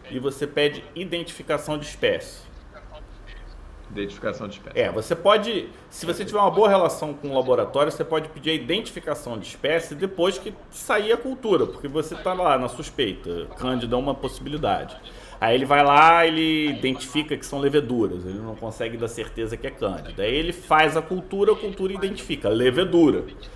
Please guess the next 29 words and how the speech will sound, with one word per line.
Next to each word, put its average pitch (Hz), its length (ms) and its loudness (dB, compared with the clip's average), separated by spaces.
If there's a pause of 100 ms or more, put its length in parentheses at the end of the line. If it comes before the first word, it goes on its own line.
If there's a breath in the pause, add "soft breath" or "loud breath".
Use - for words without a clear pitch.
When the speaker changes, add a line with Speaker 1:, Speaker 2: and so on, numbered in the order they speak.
(260 loud breath)
Speaker 1:
Você 113 180 -2
não 143 100 0
consegue 170 480 2
dar 127 140 2
certeza 127 680 -2
que 107 80 -10
é 117 60 0
cândida, 90 480 -6
você 95 340 -8
diz 110 280 -8
que - 40 -4
é 151 40 0
uma 151 100 0
levedura, 143 580 0
e 101 60 -4
você 123 300 -6
precisa 269 960 -4
subclassificar 220 840 -4
essa 196 180 -2
levedura. 190 560 0 (340 loud breath)
E 147 80 2
aí, 170 100 4
em 202 60 -2
cima 269 540 0
da 226 100 4
subclassificação 175 840 -2
dessa 156 240 -2
levedura, 143 520 0
você 170 540 0